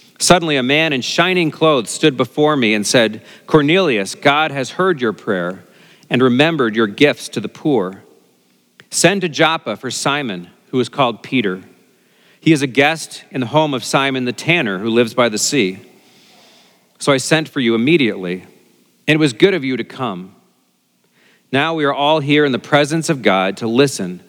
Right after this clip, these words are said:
to everything the Lord has commanded you to tell us." Then Peter began to speak. "I now realize how true it is that God does not show favoritism, but accepts from every nation the one who fears him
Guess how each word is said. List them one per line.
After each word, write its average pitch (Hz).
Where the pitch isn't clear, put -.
to -
everything 107
the 113
Lord 120
has 117
commanded 120
you 87
to 110
tell 107
us." -
Then 120
Peter 143
began 110
to 104
speak. -
"I 127
now 151
realize 151
how 139
true 165
it 160
is 120
that 104
God 131
does 107
not 123
show 156
favoritism, 98
but 123
accepts 139
from 120
every 160
nation 98
the 104
one 120
who 113
fears 123
him 92